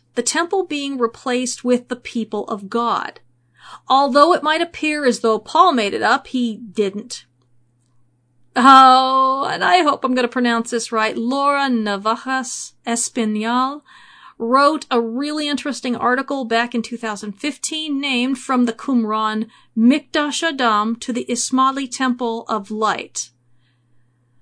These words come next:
Heikal Nurani. I will link it in the transcript if you are interested in reading it or any of her other articles. It, this is actually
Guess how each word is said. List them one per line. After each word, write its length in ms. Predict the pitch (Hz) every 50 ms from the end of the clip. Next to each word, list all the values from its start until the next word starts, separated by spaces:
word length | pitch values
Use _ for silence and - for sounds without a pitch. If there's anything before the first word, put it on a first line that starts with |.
| _ _ _ _ _ _ _ _ _ _ _ _ _ -
Heikal 580 | 285 294 285 - - 277 269 247 240 233 233 233
Nurani. 720 | 240 240 233 233 233 226 220 208 196 - - 240 240 247 - -
I 440 | - 277 285 285 285 294 294 294 285
will 320 | 277 277 277 262 269 247
link 240 | 254 302 330 339 339
it 100 | 339 285
in 100 | 277 247
the 60 | 233
transcript 720 | 226 - - 269 269 277 269 262 - - 285 277 277 262 -
if 200 | - 262 240 247
you 140 | 233 220 214
are 80 | 214 214
interested 640 | 269 277 330 339 - 349 330 320 277 - 302 269
in 160 | 247 233 226
reading 360 | 233 254 269 277 277 277 269 262
it 400 | 254 254 254 254 254 247 254 -
or 260 | - 226 220 226 226 -
any 260 | 240 247 269 302 294
of 100 | 277 269
her 160 | - 233 220
other 200 | 214 208 311 -
articles. 600 | - 233 247 262 262 254 285 269 254 262 247 - -
It, 240 | - - 269 - _ _ _ -
this 240 | 240 262 311 - 453
is 140 | 403 - -
actually 800 | 320 320 330 330 - - 349 339 320 311 302 294 277 262 247 247